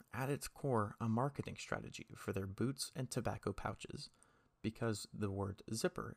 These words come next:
is an onomatopoeia. Starting as a rubber manufacturing company, B F Goodrich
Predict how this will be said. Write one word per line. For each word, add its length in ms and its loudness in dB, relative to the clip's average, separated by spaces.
is 160 2
an 100 0
onomatopoeia. 760 -2
Starting 500 2
as 120 4
a 80 10
rubber 260 4
manufacturing 800 4
company, 460 -4
B 160 -2
F 200 -2
Goodrich 420 2